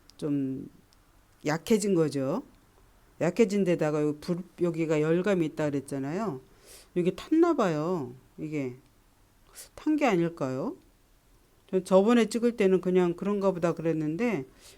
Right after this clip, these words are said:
생각해 보니까 약간 그런 건가 싶은 생각이 드는데, 어, 그럴 수도 있겠죠. 그죠? 그래서 마리아가 요런, 요렇게 상처가 났다는 거,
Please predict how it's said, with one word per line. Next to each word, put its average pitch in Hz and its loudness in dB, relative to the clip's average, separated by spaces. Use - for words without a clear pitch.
생각해 269 0
보니까 165 -2
약간 151 -4
그런 170 -2
건가 151 -6
싶은 - -8
생각이 180 -4
드는데, 156 -6
어, 139 -12
그럴 202 0
수도 208 -6
있겠죠. 160 -4
그죠? 151 -6
그래서 170 -6
마리아가 156 2
요런, 156 0
요렇게 156 -4
상처가 214 -6
났다는 139 -6
거, 156 -8